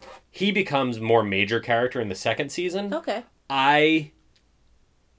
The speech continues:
Speaker 1: don't like him as much.
Speaker 2: Okay.
Speaker 1: I understand the need for the character, and I think it's a good idea to have that character.
Speaker 2: Yeah.
Speaker 1: And I really like David Thewlis.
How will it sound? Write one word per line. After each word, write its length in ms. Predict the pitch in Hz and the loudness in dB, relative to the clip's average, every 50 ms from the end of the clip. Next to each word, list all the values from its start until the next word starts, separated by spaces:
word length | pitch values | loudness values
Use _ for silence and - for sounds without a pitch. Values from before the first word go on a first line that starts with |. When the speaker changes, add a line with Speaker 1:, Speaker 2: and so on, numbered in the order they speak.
| _ _ _ _ | _ _ _ _
Speaker 1:
don't 300 | - 147 139 139 147 127 | 6 8 8 8 8 4
like 300 | 123 107 117 120 127 - | 0 2 4 4 2 2
him 180 | - 190 196 196 | 0 -4 -4 -4
as 160 | 208 202 190 | -4 -6 -6
much. 500 | 220 247 247 214 - - - - - - _ _ - | -6 -6 -8 -8 -8 -8 -8 -10 -10 -14 _ _ -16
Speaker 2:
Okay. 300 | 190 185 190 - - 160 160 | -14 -12 -12 -12 -6 2 6
Speaker 1:
I 80 | 151 | 8
understand 360 | 190 202 202 - - 170 165 160 | 8 8 6 6 4 4 4 6
the 60 | 147 | 4
need 160 | 139 135 123 | 4 4 2
for 80 | - 123 | 2 -2
the 80 | 117 | 0
character, 420 | - 117 110 104 104 101 - 113 107 | 2 4 4 4 4 2 2 2 2
and 100 | 107 104 | 4 2
I 80 | 101 | 2
think 140 | 101 110 101 | 2 0 -2
it's 100 | 107 95 | -2 -2
a 60 | 95 | 0
good 140 | 95 120 107 | 4 6 6
idea 240 | 101 101 98 104 95 | 8 8 6 4 2
to 80 | 92 | 0
have 360 | 85 - - 98 95 98 98 110 | -2 -2 2 2 4 4 4 2
that 200 | 120 123 117 - | 0 0 0 0
character. 520 | - 135 135 139 147 143 170 170 180 185 - | -2 0 0 0 -2 -2 -4 -4 -4 -4 -6
Speaker 2:
Yeah. 260 | 156 147 180 175 175 - | -4 -4 -4 -6 -6 -2
Speaker 1:
And 140 | - 117 117 | 2 4 6
I 60 | 113 | 6
really 280 | 113 120 135 131 135 131 | 6 6 4 2 4 4
like 200 | 123 113 110 104 | 4 4 4 2
David 340 | 117 110 107 107 98 - - | 0 -2 -2 -2 -4 -6 -6
Thewlis. 640 | 120 117 120 120 147 170 170 - - - - - | -4 -4 -4 -4 -4 -4 -4 -6 -8 -8 -10 -14